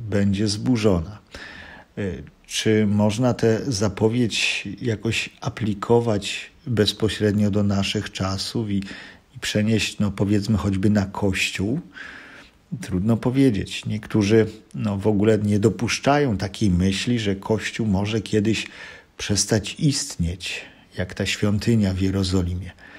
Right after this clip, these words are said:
Ale może w przepowiedni chodzi bardziej nie tyle o istnienie czy nieistnienie Kościoła, ba-,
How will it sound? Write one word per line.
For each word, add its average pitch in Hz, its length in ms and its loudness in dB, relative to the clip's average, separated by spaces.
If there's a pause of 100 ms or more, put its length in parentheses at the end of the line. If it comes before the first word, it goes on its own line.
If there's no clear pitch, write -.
(720)
Ale 135 540 2 (140)
może 117 640 2 (420)
w - 100 -18
przepowiedni 104 960 0
chodzi 107 400 -2
bardziej 104 760 0 (500)
nie - 120 -6
tyle 117 300 0
o 101 280 0 (100)
istnienie 107 540 2
czy 110 160 -2
nieistnienie 104 600 0
Kościoła, 110 640 0
ba-, 92 160 -4